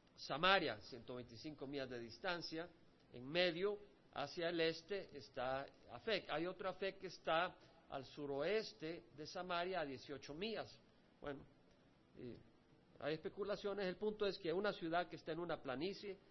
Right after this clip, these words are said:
ahí va Ben-Hadad con un ejército de más de cien mil hombres a pelear. Y dice que los hijos de Israel fueron alistados y provistos de raciones y fueron a su encuentro. Los hijos de Israel acamparon delante de ellos como dos rebañuelos de cabras,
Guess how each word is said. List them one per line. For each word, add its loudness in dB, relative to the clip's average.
ahí 0
va 0
Ben-Hadad 0
con -2
un -2
ejército 0
de 0
más 0
de -2
cien -4
mil 0
hombres 2
a -4
pelear. 6
Y 2
dice 6
que 4
los 2
hijos 2
de 4
Israel 6
fueron 6
alistados 6
y 0
provistos 0
de 4
raciones 2
y -2
fueron 8
a 8
su 0
encuentro. 6
Los -6
hijos 2
de 6
Israel 8
acamparon 8
delante 4
de 8
ellos 6
como 2
dos 12
rebañuelos 6
de -2
cabras, 8